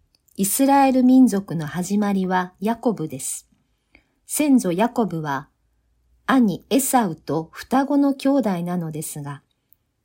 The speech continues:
出産の時、兄のかかとを掴んで、まるで兄を押しのけるかのようでした。そこで、押しのける者という意味で、ヤコブと命名されました。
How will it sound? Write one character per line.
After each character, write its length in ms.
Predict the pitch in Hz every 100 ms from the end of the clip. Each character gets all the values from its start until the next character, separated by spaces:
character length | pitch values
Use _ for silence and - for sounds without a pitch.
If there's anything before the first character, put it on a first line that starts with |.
| _
出 280 | - - 185
産 300 | - 262 262
の 140 | 262 254
時、 480 | 240 - 175 170 _ _
兄 300 | 240 311 320
の 160 | 226 180
か 160 | 160
か 160 | - 220
と 160 | 208 202
を 80 |
掴 340 | 202 - - 214
ん 140 | 196
で、 260 | 160 147 - _ _
ま 180 | 185 202
る 140 | 214
で 140 | 233 233
兄 340 | 262 294 247
を 160 | 180 -
押 100 | 170
し 160 | -
の 140 | 277 294
け 160 | 294
る 120 | 277 262
か 140 | 185
の 120 | 165
よ 180 | 151 160
う 60 | 156
で 100 | 139
し 160 | -
た。 200 | - 131 _ _ _ _ _ _ _ _
そ 180 | - 180
こ 160 | 180 233
で、 240 | 240 240 - _ _
押 120 | 233
し 240 | 220 - 302
の 140 | 302
け 220 | 302 294
る 120 | 254 175
者 380 | 160 160 185 - _
と 120 | 220
い 140 | 214 220
う 100 | 214
意 140 | 220
味 140 | 220 175
で、 260 | 165 165 - _
ヤ 200 | 208 240
コ 200 | 262 302
ブ 140 | 180 160
と 180 | 156
命 220 | 156 156 180
名 180 | 175
さ 160 | 165 160
れ 140 | 160
ま 120 | 156 160
し 140 | -
た。 220 | - -